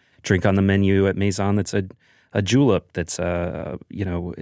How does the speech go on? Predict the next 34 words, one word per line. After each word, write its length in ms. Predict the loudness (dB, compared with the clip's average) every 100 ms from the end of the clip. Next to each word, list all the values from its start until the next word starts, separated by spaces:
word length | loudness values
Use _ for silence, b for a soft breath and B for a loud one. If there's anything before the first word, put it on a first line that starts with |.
| -14
uses 400 | -2 0 2 2
Old 160 | 2 2
Overholt 600 | 2 4 2 2 0 -2
and 280 | -4 -4 -4 -6
Manzanilla 540 | -2 0 2 2 2
sherry 680 | 0 0 0 2 0 0 -2
and 140 | -2 -2
a 40 |
little 200 | -2 -2
bit 140 | 0 -2
of 100 | -2
orgeat. 520 | 0 0 0 -2 -2 -6 b b b b
And 180 | 2
so 120 | 4 2
it's 160 | 2
this 200 | 0 0
nutty, 680 | 2 2 2 2 2 0 -2 -6 _ _ _ -20 _
almost 380 | 2 2 2 -2
slightly 480 | -2 2 2 2 0
briny, 680 | 0 2 2 2 2 0
but, 280 | 0 0 -2 -4 -20 _
but 300 | -4 -2 0
in 100 | 0
a, 200 | 0 -2 -4
still 340 | -4 2 4
in 80 | 4
a 40 |
sweet 840 | 2 -2 -6 -6 -4 -2 0 0 -4 _ _ _
context, 580 | 0 2 2 0 -2 -4 -4
you 140 | 0
know, 80 | 0
sweet 320 | 0 -2 0
versus 360 | 0 0 -2 -4
savory 440 | -4 -4 -6 -8